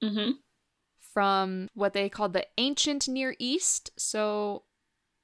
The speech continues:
Speaker 2: m-, which compromises, uh, most of the modern Middle East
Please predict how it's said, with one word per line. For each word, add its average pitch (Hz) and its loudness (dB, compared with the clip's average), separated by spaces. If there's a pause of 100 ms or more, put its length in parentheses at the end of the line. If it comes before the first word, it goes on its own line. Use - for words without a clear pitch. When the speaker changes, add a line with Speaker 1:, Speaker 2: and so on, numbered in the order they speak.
Speaker 2:
m-, 220 -4 (100)
which 208 0 (500)
compromises, 208 0 (200)
uh, 190 -4
most 202 -2
of 190 0
the 190 -2
modern 196 2
Middle 202 2
East - -4